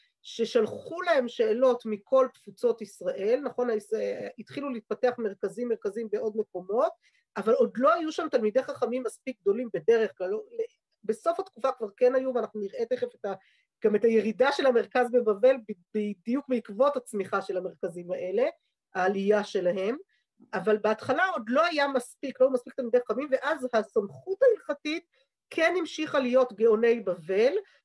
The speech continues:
כלומר שחכמים מכל התפוצות, ש-, ש-, קהילות מכל התפוצות שלחו לגאוני, לגאוני בבל שאלות בהלכה שהיו להם, שאלות על התלמוד שהיו להם, שאלות בהלכה שהיו להם,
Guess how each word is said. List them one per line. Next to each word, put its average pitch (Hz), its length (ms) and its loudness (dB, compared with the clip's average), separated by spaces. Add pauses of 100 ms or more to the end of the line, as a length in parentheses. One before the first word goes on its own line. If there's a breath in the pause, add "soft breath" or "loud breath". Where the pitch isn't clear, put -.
כלומר 240 540 2 (220)
שחכמים 254 760 -4
מכל 285 640 0 (140)
התפוצות, 208 1200 -4 (460 soft breath)
ש-, - 140 2
ש-, - 200 2
קהילות 262 420 -2
מכל 269 160 0
התפוצות 262 380 -2
שלחו 262 540 -2
לגאוני, 220 560 2
לגאוני 214 520 2
בבל 214 360 0
שאלות 226 600 0
בהלכה 196 520 -2
שהיו 202 300 -6
להם, 202 180 -2
שאלות 208 240 -4
על 202 80 -2
התלמוד 208 480 -6
שהיו 202 220 -2
להם, 190 160 -6
שאלות 208 240 -8
בהלכה 214 380 -6
שהיו 180 340 -12
להם, 240 260 -2